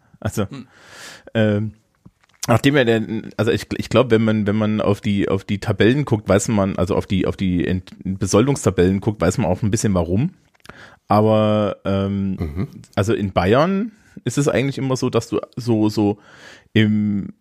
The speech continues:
Speaker 1: im ersten, zweiten Monat erst anfängst, dann in, in eine Klasse hineinzukommen. Also du sitzt am Anfang einfach nur da, dann hast du so eine Orientierungswoche.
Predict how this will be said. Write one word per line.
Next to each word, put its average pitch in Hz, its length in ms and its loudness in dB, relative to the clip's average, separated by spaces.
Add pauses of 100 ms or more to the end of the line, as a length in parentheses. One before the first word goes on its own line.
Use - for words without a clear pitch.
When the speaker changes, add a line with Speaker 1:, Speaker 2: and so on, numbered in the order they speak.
(500)
Speaker 1:
im 101 160 -4
ersten, 117 400 -4
zweiten 107 400 2
Monat 123 720 0
erst 113 320 -2
anfängst, - 500 -2
dann 104 200 2
in, 107 480 0
in 98 160 -2
eine 104 80 2
Klasse 104 320 0
hineinzukommen. 87 640 0
Also 87 160 0
du 95 180 -4
sitzt 98 300 -4
am 98 100 0
Anfang 113 280 0
einfach 101 220 -4
nur 95 140 0
da, 82 260 2
dann 117 160 -2
hast 101 160 -4
du - 40 -10
so 107 60 0
eine 92 120 0
Orientierungswoche. 135 1000 0